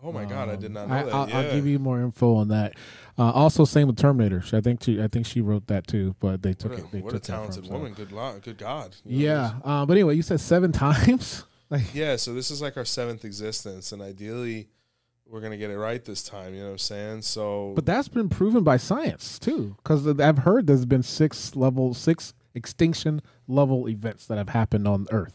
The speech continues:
Speaker 1: Bro, let me tell you something, and this is wild, right? In the Odu Babao Yeku Meji, it speaks of when,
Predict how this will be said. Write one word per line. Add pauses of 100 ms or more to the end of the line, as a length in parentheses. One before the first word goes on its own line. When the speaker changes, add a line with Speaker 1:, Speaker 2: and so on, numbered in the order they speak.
(160)
Speaker 1:
Bro,
let
me
tell
you
something,
and
this
is
wild,
right?
In
the
Odu
Babao (120)
Yeku
Meji, (560)
it
speaks
of
when,